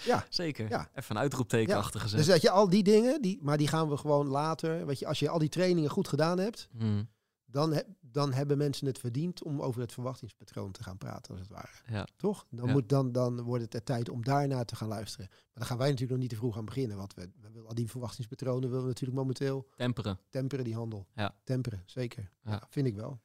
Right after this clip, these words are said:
Speaker 1: Dus, ehm, ik vind eigenlijk, de, we hebben, het is wel helder volgens mij de boodschap, toch?
Speaker 2: Ja, ja. Het is moeil-, het, het, het is moeilijk, het is zwaar, het is ver, maar het is niet onmogelijk.
Speaker 1: Zeker niet.
Speaker 2: Dus we hebben drie maanden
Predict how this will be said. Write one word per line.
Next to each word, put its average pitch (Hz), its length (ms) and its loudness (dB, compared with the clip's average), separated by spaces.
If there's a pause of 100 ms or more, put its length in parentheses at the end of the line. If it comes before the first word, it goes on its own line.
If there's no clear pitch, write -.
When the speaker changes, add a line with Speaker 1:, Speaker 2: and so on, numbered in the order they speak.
Speaker 1:
Dus, 110 320 -12
ehm, 107 160 -6 (1400)
ik - 140 -20
vind 147 160 -4
eigenlijk, 143 400 -2
de, 135 120 2 (1000)
we - 80 -20
hebben, 107 320 -8 (200)
het - 100 -20
is 110 80 -6
wel 113 140 -4
helder 120 260 -4
volgens 117 220 -6
mij 113 100 -4
de 110 80 -8
boodschap, 107 360 -6
toch? - 260 -14 (160)
Speaker 2:
Ja, 170 280 4 (220)
ja. 156 240 -2 (580)
Het - 100 -14
is 113 100 0
moeil-, 156 420 8
het, - 200 -6
het, 110 220 -4
het - 160 -4
is 104 120 2
moeilijk, 151 580 8
het - 120 -14
is 110 120 2
zwaar, 147 580 4
het - 160 -8
is - 160 0
ver, 143 300 4 (280)
maar 110 120 -10
het - 80 -8
is 104 100 0
niet 131 340 4
onmogelijk. 107 840 4
Speaker 1:
Zeker 123 320 -2
niet. 92 200 -8
Speaker 2:
Dus 110 180 0
we 113 80 0
hebben 104 200 2
drie 151 260 6
maanden 139 520 4